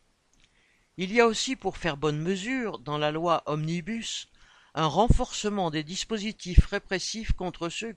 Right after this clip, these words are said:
qui s'opposeraient à la politique de Milei. La ministre de l'Intérieur les a déjà durcis,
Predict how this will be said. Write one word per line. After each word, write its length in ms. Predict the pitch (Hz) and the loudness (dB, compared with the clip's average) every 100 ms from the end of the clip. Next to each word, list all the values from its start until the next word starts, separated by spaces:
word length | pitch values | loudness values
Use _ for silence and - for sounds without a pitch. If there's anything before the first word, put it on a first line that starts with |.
| - | -14
qui 180 | 156 143 | -14 -10
s'opposeraient 760 | 180 190 180 175 147 190 196 - | -8 -6 -6 -6 -4 -4 -4 -4
à 80 | |
la 80 | 151 | -4
politique 480 | - 175 170 - 160 | -4 -8 -8 -14 -8
de 120 | 160 | -6
Milei. 520 | 156 165 139 120 101 _ _ _ _ _ _ - - _ _ _ _ - | -6 -6 -8 -8 -12 _ _ _ _ _ _ -20 -20 _ _ _ _ -10
La 140 | 135 | -6
ministre 540 | 156 180 196 - - 156 | -4 -2 -2 -2 -4 0
de 120 | 156 | 0
l'Intérieur 720 | 165 175 180 180 196 214 208 | 0 0 -2 0 2 2 2
les 180 | 170 156 | 2 0
a 80 | 165 | 2
déjà 320 | 185 180 196 | 2 2 0
durcis, 580 | 180 202 - - 151 | -2 -6 -4 -4 -6